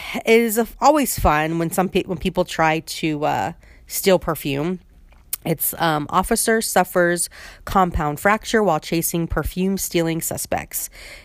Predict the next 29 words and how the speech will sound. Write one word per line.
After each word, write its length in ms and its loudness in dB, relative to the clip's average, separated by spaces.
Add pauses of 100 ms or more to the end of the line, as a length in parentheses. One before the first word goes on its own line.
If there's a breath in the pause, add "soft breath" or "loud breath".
(120 loud breath)
This 220 0
is, 420 0
uh, 140 -6
C 240 -2
B 260 2
S 300 2
forty-six 500 -2
dot 160 -2
com. 340 4
This 120 -6
is 60 -2
out 100 2
of 100 -4
Georgia, 680 4
Morrow, 400 2
Georgia. 640 0 (580 loud breath)
Um, 540 2 (120)
people 540 2
are 240 4
searching, 600 0
I 120 2
guess 160 -2
police 260 -2
are 60 -4
searching 480 -2
for, 760 2
um, 580 -2 (640 loud breath)
some 920 2 (140)
suspects. 1000 2